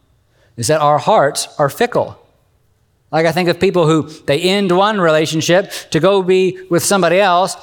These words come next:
and they justify it by saying, "Well, the heart wants what the heart wants. What do you want me to do? I don't."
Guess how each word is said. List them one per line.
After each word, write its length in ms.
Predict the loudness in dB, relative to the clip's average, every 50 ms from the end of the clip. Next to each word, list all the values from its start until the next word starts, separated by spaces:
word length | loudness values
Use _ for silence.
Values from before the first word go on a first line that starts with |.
| -14 -8 -4
and 120 | -2 -2
they 80 | 0 0
justify 680 | 0 0 0 0 -2 -2 0 0 2 2 2 2 0
it 120 | -2 -2
by 120 | -2 -2 -2
saying, 440 | 2 2 2 2 2 0 -2 -4 -8 -8
"Well, 500 | -10 -10 -8 -10 -12 -12 -12 -14 -12 -8
the 80 | -4
heart 240 | -4 -2 -2 -4 -4
wants 300 | -4 -4 -4 -4 -6 -10
what 80 | -12 -10
the 100 | -8 -4
heart 240 | -4 -4 -4 -4 -4
wants. 460 | -6 -4 -6 -6 -8 -10 -12 -10 -8
What 380 | -8 -6 -6 -6 -6 -6 -6
do 40 | -6
you 80 | -8 -10
want 160 | -12 -10 -8
me 160 | -6 -4 -4
to 80 | -4 -2
do? 260 | 0 0 0 2 2
I 140 | 0 -2 -4
don't." 160 | -6 -12